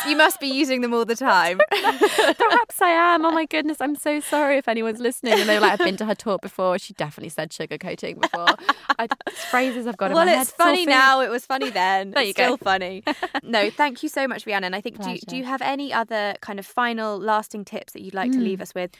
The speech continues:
Speaker 1: to do with food and the mind?
Speaker 2: Definitely.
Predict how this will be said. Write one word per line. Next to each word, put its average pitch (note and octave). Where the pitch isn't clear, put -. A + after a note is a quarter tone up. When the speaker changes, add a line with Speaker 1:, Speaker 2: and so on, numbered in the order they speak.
Speaker 1:
to -
do G3
with F3+
food G#3+
and G3
the F#3+
mind? E3
Speaker 2:
Definitely. E3+